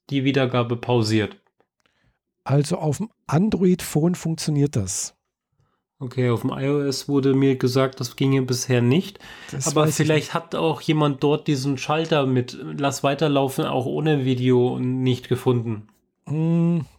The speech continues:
Speaker 2: das kann sein. Also ich hab's jetzt noch nicht, ich hab's so noch nicht ausprobiert, weil, aber rein theoretisch müsste, also es kam mal die Frage bei, also man muss halt wirklich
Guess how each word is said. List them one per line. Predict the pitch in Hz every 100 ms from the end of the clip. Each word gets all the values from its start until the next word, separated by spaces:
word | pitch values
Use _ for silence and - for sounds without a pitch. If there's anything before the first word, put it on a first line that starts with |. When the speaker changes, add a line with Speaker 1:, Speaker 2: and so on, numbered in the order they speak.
| _ _ _ -
Speaker 2:
das | 143 139
kann | - 165
sein. | 160 147 135
Also | 135 160
ich | 151 -
hab's | 175 156 -
jetzt | 180
noch | 165
nicht, | 170 208 -
ich | 151
hab's | - - -
so | 131 170
noch | 180
nicht | 160
ausprobiert, | - 190 220 180 214 151
weil, | 147 147 - - - - -
aber | 151 160 160 _ _
rein | 120 180
theoretisch | 208 175 185 180 -
müsste, | 180 254
also | 151 196 _ _
es | - -
kam | - 214
mal | 220 180
die | 165
Frage | - 139 196 220 165
bei, | - 156 151 - -
also | 147 175
man |
muss | 165 202
halt | 170 156
wirklich | 185 196